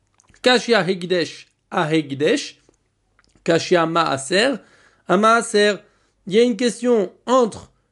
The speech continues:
Hekdesh avec Hekdesh, ce qui est consacré pour le temple, avec ce qui est consacré pour le temple, que nous on avait dit que c'est les trois premières fois, trois premières eaux qu'on met avec ces résidus, ils sont interdits, après c'est permis,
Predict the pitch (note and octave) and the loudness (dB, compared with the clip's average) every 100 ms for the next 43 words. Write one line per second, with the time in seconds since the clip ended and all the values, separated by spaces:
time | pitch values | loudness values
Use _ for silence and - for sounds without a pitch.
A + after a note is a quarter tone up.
0 | _ C3+ G3+ G3+ A3+ G#3+ - F#3+ F#3+ F#3+ | _ 0 0 2 0 0 -4 -2 -2 -2
1 | E3+ C3+ E3+ C4 C#4 - _ _ _ - | -6 -4 0 0 -2 -12 _ _ _ -6
2 | G#3+ G#3 G#3+ G#3+ G3+ A3 G#3+ G3+ G#3 G3+ | -2 0 -2 -2 0 2 0 0 2 2
3 | G#3+ F#3 - _ _ - E3+ G#3 - A3+ | 2 0 -4 _ _ -2 2 0 -2 -6
4 | G3+ G#3 G3 F#3+ G3+ F3 D#3+ C3+ D3+ B3+ | -4 -2 -2 0 0 0 -2 -2 0 0
5 | D#4+ - _ _ _ _ _ _ - G#3+ | 0 -10 _ _ _ _ _ _ 2 6
6 | G#3 - - F#3+ A3+ A3 G3+ G3 G3+ A3 | 6 4 -2 0 2 2 2 2 0 -2
7 | G#3 F#3 F3 E3 - F3 E3 D#3+ - _ | 0 2 2 0 -8 -2 -2 -2 -8 _
8 | _ E3+ C3+ G3+ A3+ G#3+ G#3+ G3+ A3 G#3+ | _ -8 -4 0 0 0 -2 -2 0 2
9 | D3+ - - G3+ F3+ G#3 G3 F#3+ G#3+ G3+ | 0 -4 -4 -4 -2 0 0 0 0 -2
10 | G3 G3 E3+ D#3+ D#3+ D#3+ F#3 F3 F3 F3 | -2 0 2 0 -2 -2 0 2 0 -2
11 | F#3 C#3+ F#3 F3+ F3 F3+ D3+ F#3 D#3+ C#3+ | -4 -2 -2 0 2 2 2 0 -2 -2
12 | C#3+ E3 C#4 | 2 4 4